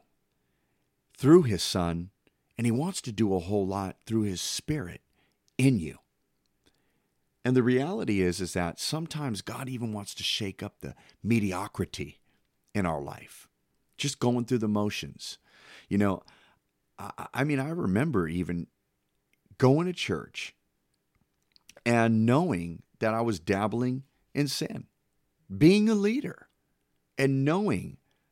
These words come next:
I wasn't wholly consecrating myself at times. Listen, it's happening. We're going to church, and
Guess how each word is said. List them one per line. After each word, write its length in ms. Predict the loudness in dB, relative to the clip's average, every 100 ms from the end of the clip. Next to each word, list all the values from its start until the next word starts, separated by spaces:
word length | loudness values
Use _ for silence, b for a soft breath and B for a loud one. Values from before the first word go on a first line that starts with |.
| _
I 120 | -14 -12
wasn't 340 | -10 -10 -10
wholly 560 | -10 -6 2 4 4 -2
consecrating 800 | -4 -6 -6 -6 -4 -2 -2 -4
myself 460 | -6 -6 -8 -8
at 120 | -14
times. 480 | -16 -18 -18 -20 -20 _ _ _ _ _ _ _ _ _ _ _ _ _ _ _ _ _ _
Listen, 480 | 2 4 4 0 -8 -10 _ _ _
it's 180 | 0 0
happening. 520 | 2 0 -2 -6 -10 _ _ _ _ _ _ _ _ 2
We're 140 | 4
going 340 | 6 4 4 0
to 60 |
church, 380 | -4 0 0 0
and 140 | -8